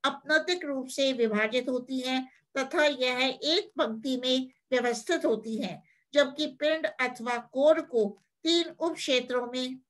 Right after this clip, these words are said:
विभेदित किया गया है। बेटा, दो मेंटल क्षेत्र की कोशिकाएं क्या करती हैं? डिवाइड anticlinally, मतलब मेंटल क्षेत्र की कोशिकाएं तो ह-, सदैव अपनतिक विभाजन करती हैं,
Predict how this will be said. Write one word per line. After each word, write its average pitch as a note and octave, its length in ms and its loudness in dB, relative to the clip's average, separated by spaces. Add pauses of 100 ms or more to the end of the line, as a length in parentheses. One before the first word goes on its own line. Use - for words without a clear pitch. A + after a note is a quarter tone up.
(120)
विभेदित B3 540 0 (360)
किया C4 260 2
गया A3+ 320 2
है। G3 300 -2 (260)
बेटा, C#4 380 2 (220)
दो D4+ 320 -4 (520)
मेंटल C4 500 4
क्षेत्र C4 400 0
की C#4 180 -8
कोशिकाएं A#3+ 760 0
क्या - 400 0
करती C4+ 420 -2
हैं? C#4+ 300 -2 (140)
डिवाइड B3 460 2 (120)
anticlinally, A3+ 840 0 (260)
मतलब B3 480 0
मेंटल C4 440 2
क्षेत्र C4 360 -2
की B3+ 120 -6
कोशिकाएं A#3+ 720 -2
तो C#4 300 -2 (480)
ह-, B3+ 160 0 (140)
सदैव C4+ 580 2 (280)
अपनतिक D#4 680 0 (280)
विभाजन A#3+ 540 2
करती A#3 420 0
हैं, C4 340 -2